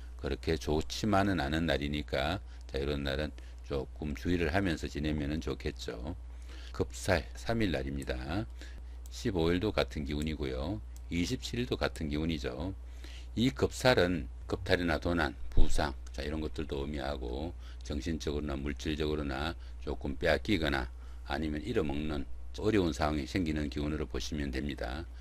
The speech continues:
그러다 보니까 모임이나 여행, 나들이 같은 경우에,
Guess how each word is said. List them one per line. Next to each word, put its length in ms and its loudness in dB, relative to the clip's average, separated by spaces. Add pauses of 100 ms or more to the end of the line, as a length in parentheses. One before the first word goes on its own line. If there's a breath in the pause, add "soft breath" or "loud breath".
(160 loud breath)
그러다 260 4
보니까 420 2
모임이나 640 2
여행, 400 2
나들이 340 0
같은 460 -4
경우에, 640 0